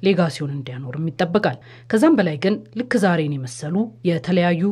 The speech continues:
ለአቅመ ደካማ ቤቶች የሚውሉ ግንባታዎችን በማከናወን የክረምት ስራዎች ላይ አንድ አካል ሆኖ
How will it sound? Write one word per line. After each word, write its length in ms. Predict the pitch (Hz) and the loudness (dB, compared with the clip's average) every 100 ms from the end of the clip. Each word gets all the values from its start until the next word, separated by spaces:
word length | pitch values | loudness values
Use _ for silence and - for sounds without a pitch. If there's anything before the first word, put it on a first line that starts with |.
| 202 | 0
ለአቅመ 280 | 185 180 185 | 0 2 0
ደካማ 420 | 180 180 180 185 | 0 0 0 2
ቤቶች 340 | 165 160 156 - | 0 -2 -6 -2
የሚውሉ 320 | 160 160 151 147 | -2 0 -2 -2
ግንባታዎችን 640 | 165 147 143 143 - 165 | -2 -2 -6 -8 -6 -4
በማከናወን 580 | 143 139 123 185 190 185 - - - | -4 -6 -2 2 4 2 -4 -20 -14
የክረምት 380 | 160 - 165 147 | -8 -2 -2 -2
ስራዎች 380 | - 170 165 165 | -4 0 2 2
ላይ 120 | 185 170 | 2 2
አንድ 180 | 170 170 | 2 0
አካል 260 | 175 175 | 2 2
ሆኖ 180 | 185 | 4